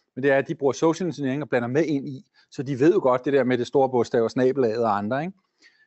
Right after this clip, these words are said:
Og, og sandsynligheden for, at du gør det, hvad er så den? Øh, det er der nogen, der allerede har sat sig ned og kigget på, og det gør de ved, at de tager alle de her password-leakede baser, samkører alting,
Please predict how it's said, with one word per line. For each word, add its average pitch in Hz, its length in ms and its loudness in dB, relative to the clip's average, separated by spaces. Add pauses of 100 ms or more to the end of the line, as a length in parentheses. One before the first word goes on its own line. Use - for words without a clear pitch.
(140)
Og, 131 380 2
og 127 120 -4
sandsynligheden 180 600 0
for, 151 180 0
at 139 100 0
du 143 80 -2
gør 131 240 2
det, 127 320 0
hvad 147 140 0
er 139 160 4
så 156 160 -2
den? 143 220 -2 (600)
Øh, 120 100 -2
det 165 100 4
er 156 60 4
der 160 60 2
nogen, 156 160 0
der 165 60 4
allerede 143 220 4
har 147 160 -4
sat 143 200 -2
sig 151 100 -8
ned 139 80 -4
og 135 60 -4
kigget 143 300 -10
på, 147 180 -8
og - 160 -12
det 160 100 -4
gør 165 140 -2
de 170 120 -6
ved, 160 120 -2
at 147 100 -6
de 151 80 -10
tager 165 220 -10
alle 180 200 2
de 190 80 -6
her 175 120 -2
password-leakede 151 1000 -4
baser, 135 380 -2 (500)
samkører 175 420 0
alting, 175 480 -2